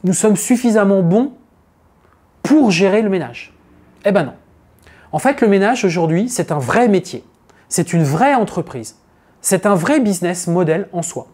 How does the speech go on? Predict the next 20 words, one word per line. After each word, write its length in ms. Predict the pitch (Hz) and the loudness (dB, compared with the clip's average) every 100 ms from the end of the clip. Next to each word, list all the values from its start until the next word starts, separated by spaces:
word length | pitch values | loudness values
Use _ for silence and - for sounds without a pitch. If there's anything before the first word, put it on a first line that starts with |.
| - - - - - | -20 -20 -20 -20 -8
C'est 200 | 170 190 | -2 0
un 100 | 185 | 0
vrai 400 | 165 247 269 254 | 2 2 2 -2
savoir-faire. 800 | - 254 220 226 - - - - - - - - - - - - - - - - - - - | -2 0 2 0 -2 -12 -14 -20 -20 -20 -20 -20 -20 -20 -20 -20 -20 -20 -20 -20 -20 -20 -6
Parce 160 | 170 - | -4 0
que 260 | 214 196 - | 2 2 0
le 240 | 196 208 | 2 2
problème 460 | - 226 233 220 151 | 2 2 2 2 -2
qu'ont 340 | - 180 175 165 | -4 -2 -2 -2
beaucoup 300 | 175 - 190 | -4 0 -2
de 40 | |
gens 160 | 202 202 | 0 -4
qui 140 | 151 | -6
créent 260 | - 180 156 | -6 -2 -2
des 260 | 139 120 | -4 -6
entreprises 720 | 143 - 143 - 175 127 113 _ _ _ | -8 -6 -6 0 -2 -2 -10 _ _ _
qui 100 | - | -20
font 140 | - 143 | -10 -6
du 80 | |
Airbnb, 340 | 127 123 127 | -6 -6 -4